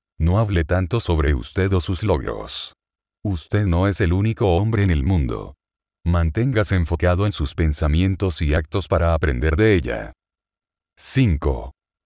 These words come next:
Si logras tocarla, no aceleres las cosas. Sé sensual y apasionado. La mayoría de las mujeres les gusta ser tocadas en diversos lugares como el cuello y los hombros.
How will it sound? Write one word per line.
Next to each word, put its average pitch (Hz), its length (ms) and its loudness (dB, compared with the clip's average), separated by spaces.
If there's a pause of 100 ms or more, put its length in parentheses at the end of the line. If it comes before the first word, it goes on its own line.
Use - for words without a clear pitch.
(240)
Si - 180 -2
logras 104 440 -2
tocarla, 82 580 0 (100)
no 98 280 0
aceleres 92 560 -2
las 73 220 -2
cosas. - 640 -4 (500)
Sé - 340 -2
sensual 92 500 0
y 98 40 0
apasionado. 71 760 -2 (500)
La 92 220 2
mayoría 85 520 0
de 98 120 0
las 69 200 -2
mujeres 85 420 0
les 67 240 -2
gusta 98 380 -2
ser 80 240 0
tocadas 95 540 -2
en 95 120 0
diversos 90 540 0
lugares 87 420 0
como 117 240 0
el 110 80 -2
cuello 90 340 0
y 98 40 0
los 95 180 -2
hombros. 58 600 -2